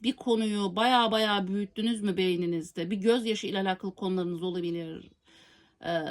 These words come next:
sanki öfke nöbetleri geçiriyor gibisiniz. Böyle nasıl diyeyim ya? İşte siz öfkelendiniz diye, siz gözyaşı döktünüz diye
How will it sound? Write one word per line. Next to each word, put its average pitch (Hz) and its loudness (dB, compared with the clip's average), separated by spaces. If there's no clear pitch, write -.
sanki 240 0
öfke 220 0
nöbetleri 202 0
geçiriyor 185 -2
gibisiniz. 170 -8
Böyle 175 -6
nasıl 349 -2
diyeyim 226 -2
ya? 180 2
İşte 269 -2
siz 294 0
öfkelendiniz 262 2
diye, 247 2
siz 233 -6
gözyaşı 226 0
döktünüz 226 -4
diye 220 4